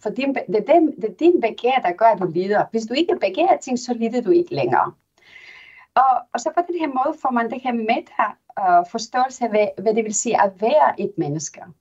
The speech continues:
Og den her ideal, det er en ideal, hvor man skal så, øhm, prøve at få den her distance til sig selv, og distance til verden, sin afstand,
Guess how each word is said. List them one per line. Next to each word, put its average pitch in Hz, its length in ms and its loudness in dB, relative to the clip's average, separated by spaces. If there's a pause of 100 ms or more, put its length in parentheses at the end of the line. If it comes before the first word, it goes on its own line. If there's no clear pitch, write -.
(120)
Og 214 160 2
den 269 140 -8
her 269 180 -8
ideal, 214 540 0
det 185 100 -4
er 226 80 -2
en 226 100 -2
ideal, 185 540 0 (420)
hvor 220 200 2
man 208 140 -4
skal 190 260 -12
så, 214 400 4 (120)
øhm, 180 640 -6 (180)
prøve 285 240 6 (180)
at 208 120 0 (140)
få 226 180 0 (140)
den 233 140 0
her 214 260 0
distance 240 560 -6
til 220 200 -8
sig 180 120 0
selv, 320 400 4
og 196 120 0
distance 214 540 -2
til - 300 -4
verden, 202 240 -2
sin 208 260 -6
afstand, 240 540 0